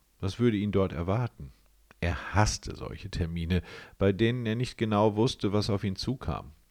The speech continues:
Schon als Jugendlicher hatte er so ziemlich alles vermieden, bei dem es um Probleme ging, insbesondere wenn es seine eigenen waren. Er war kein Freund davon, über sich zu reden,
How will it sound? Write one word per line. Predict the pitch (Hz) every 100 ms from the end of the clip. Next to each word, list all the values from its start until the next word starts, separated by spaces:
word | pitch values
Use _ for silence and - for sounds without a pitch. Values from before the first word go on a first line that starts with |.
| _ -
Schon | - 135
als | 123 110
Jugendlicher | 113 120 104 87 85 - 73
hatte | 80 82
er | 73 80
so | 80
ziemlich | - 92 80 73 101
alles | 101 87 -
vermieden, | 87 87 104 101 95 - - - - - - -
bei | 120
dem | 110 101 92
es | 92 - -
um | 107 110 110
Probleme | - 107 95 92 101 90 73
ging, | 69 52 - - -
insbesondere | 98 - 95 82 95 101 98 107 107 110
wenn | 95 123
es | -
seine | 101 110 90
eigenen | 80 73 - - -
waren. | 50 50 50 - - - - - - - - - - - _ _ - - - - - -
Er | 107
war | 117
kein | - 117
Freund | 117 - 139 139 113
davon, | 92 92 78 73 80 - _ -
über | 82 95
sich | 80 98 - -
zu | 85
reden, | 69 82 73 78